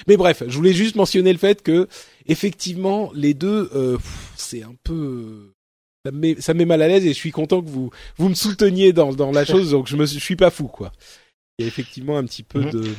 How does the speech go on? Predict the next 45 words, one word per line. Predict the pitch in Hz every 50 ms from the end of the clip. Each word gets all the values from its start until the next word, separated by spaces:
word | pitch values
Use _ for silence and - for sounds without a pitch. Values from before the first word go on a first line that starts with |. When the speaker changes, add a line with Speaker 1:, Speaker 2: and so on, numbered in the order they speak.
| - _ -
Speaker 2:
Mais | 139 151 -
par | - - 120 -
contre, | - 208 202 151
on | 127
peut, | 107 123 117 120
on | 131
peut | 110 120 117
féliciter | 107 123 113 107 - - - - 160
parce | 156 131 - -
qu'il | 123 113
y | 113
a | 117
un | 117
personnage, | 120 113 - - 120 120 117 117 113 110 107 113 -
euh, | - 120 110 107 110
j'ai | 101 117
oublié | 117 131 156
son | 147 - 123 113
nom, | 107 107 107 107 110 -
euh, | - 104 101 101 101 101 101 101 101 202 202 101 - - - - - - - - - -
personnage | - 123 - 131 156 170 -
Speaker 1:
Rachid. | 127
Speaker 2:
du | 127
Moyen-Orient, | 131 135 139 139 131 127 127 127 123
Rachid, | 117 139 131 - 175 165
voilà, | 110 117 101 95
Rachid, | - 113 107 - - 180 180 -
pour | - 127
le | 113 113
coup, | 113 - 170 208 226 - _ _ - 135
je | 127 101 101 113
trouve | - - 92 107 117 147 190 220 - - - _ _ -
qu'il | - 113 107 107 110 110 107
est | 104
plutôt | 104 - 151 - 131 107
bien, | 95 95 - 113 117 127 131 135 135 135 139 139 135
il | 131 127 120
est, | 120 123
il | 117 117
est | - - _ _ _ _ -
pas | - 139
trop | - - - - 131 127 123 120
mal | 110 110 113 120 123 120
représenté, | 117 117 - - 110 104 104 101 - 104 98
quoi. | - - - 127